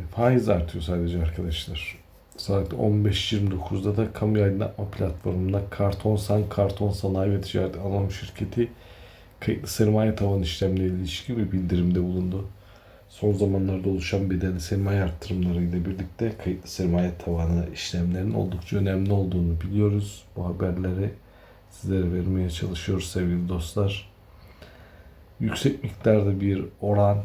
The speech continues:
kayıtlı sermaye tavanının arttırılması ve süresinin uzatılmasına ilişkin esas sözleşme tarihi tasarısının sermaye piyasası kurulu tarafından onaylanmıştır deniliyor.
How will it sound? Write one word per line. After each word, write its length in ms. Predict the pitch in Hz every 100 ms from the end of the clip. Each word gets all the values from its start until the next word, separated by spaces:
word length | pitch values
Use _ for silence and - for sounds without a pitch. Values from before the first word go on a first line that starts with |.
| - - -
kayıtlı 340 | 110 113 -
sermaye 480 | - 113 110 113 110
tavanının 300 | 104 104 104
arttırılması 760 | 104 98 104 98 101 101 -
ve 60 | 110
süresinin 400 | - 104 90 104
uzatılmasına 680 | 98 92 104 98 90 113 110
ilişkin 540 | 104 85 - - 110
esas 280 | 104 110 104
sözleşme 500 | 107 95 92 107 98
tarihi 320 | 98 98 98
tasarısının 720 | - 87 101 87 - 107 110 -
sermaye 440 | - 104 104 104
piyasası 480 | 104 95 104 - -
kurulu 160 | 95 85
tarafından 360 | 95 95 107
onaylanmıştır 1080 | 104 101 98 95 95 101 104 - - 85 82
deniliyor. 420 | 87 85 90 98